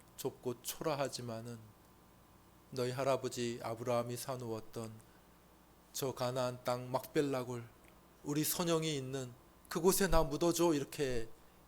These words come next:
야곱이 말하는 것일까요?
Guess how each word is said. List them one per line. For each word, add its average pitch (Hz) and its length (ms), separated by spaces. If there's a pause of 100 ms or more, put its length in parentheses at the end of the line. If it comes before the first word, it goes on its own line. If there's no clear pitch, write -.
야곱이 113 580 (380)
말하는 123 460
것일까요? 131 680